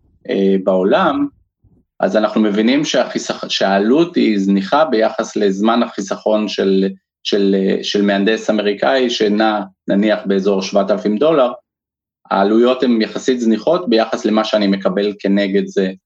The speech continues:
אה, אה, מה-, מאותה הוצאה, ואז אנחנו מבינים שה-,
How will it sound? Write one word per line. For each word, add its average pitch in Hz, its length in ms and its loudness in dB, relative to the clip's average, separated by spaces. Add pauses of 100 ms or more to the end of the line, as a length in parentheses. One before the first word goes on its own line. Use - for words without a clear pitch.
(420)
אה, 95 800 -2 (160)
אה, 98 260 0
מה-, 95 540 0
מאותה 104 440 2
הוצאה, 107 480 2 (600)
ואז 107 340 2
אנחנו 123 260 0
מבינים 135 420 2
שה-, 101 340 0